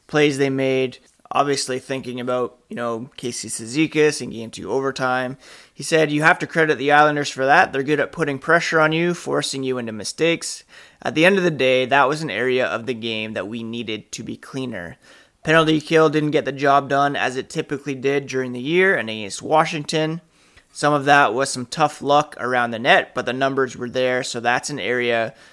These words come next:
that we could have been better, clearing the front of the net and so on. Playing from behind in New York, some second period breakdowns. Uh, they're good at transitioning. We weren't able to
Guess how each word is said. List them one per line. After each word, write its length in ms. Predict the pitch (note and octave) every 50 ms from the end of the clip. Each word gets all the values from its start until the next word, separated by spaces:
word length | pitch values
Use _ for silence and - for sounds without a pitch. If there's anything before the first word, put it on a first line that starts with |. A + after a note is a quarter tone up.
| _ _ -
that 160 | - A#2+ A2
we 140 | C3 C#3 C3+
could 180 | - - B2
have 160 | A#2 A#2+ A2+
been 160 | A#2 A#2 A#2 A2
better, 380 | F2 C3 B2+ B2 G#2 G2 F2
clearing 400 | - - - C3 C3 B2+ B2 B2
the 80 | A#2 A2
front 240 | - - A#2 A2 A2
of 80 | G#2
the 80 | G#2+ G#2+
net 400 | A#2+ C3 C3 B2 A#2 - - - _ _ _ _ _ -
and 120 | - B2 B2+
so 220 | - C3 A#2 A2+
on. 240 | G#2+ G2 F2 D#2 C#2+ - _ _ - - _ _ _ _
Playing 260 | - D3+ D3 C#3+ D3
from 180 | C#3+ - C#3 C3
behind 380 | B2+ B2+ B2 D3 D3+ D3+ D3
in 80 | C#3+ C3+
New 80 | C3+ C3+
York, 460 | C#3 D3+ D3+ D#3 D#3 D#3 D3+ - -
some 160 | - B2 B2
second 400 | - - D#3+ D3+ - D3 C#3 C3+
period 320 | - D3+ C#3+ C#3+ C#3 C3+
breakdowns. 840 | A#2+ C#3+ C#3+ C#3+ C#3+ - C#3+ C#3+ C#3+ C#3+ C#3+ C#3+ C#3+ C#3 C#3+ - - _ _ _ _ _ _ - - _ _ -
Uh, 100 | - -
they're 160 | - B2 B2
good 200 | A#2+ D3 C#3+ C#3
at 120 | B2+ -
transitioning. 840 | - - C3+ B2 B2 A#2 C3+ D3 D3+ - - D#3+ D#3 D#3 D#3 D#3 D#3 D3+ _ _ - _ _
We 120 | - -
weren't 260 | C#3+ D3+ D#3 D3 - A#2+
able 540 | B2+ C#3 C#3+ C3+ C#3 C#3+ C#3 C#3 C#3 _ _ _ _ _ _ _ _ _
to 520 | - - D3 C#3 C3+ C3+ C3+ C3 C3 C3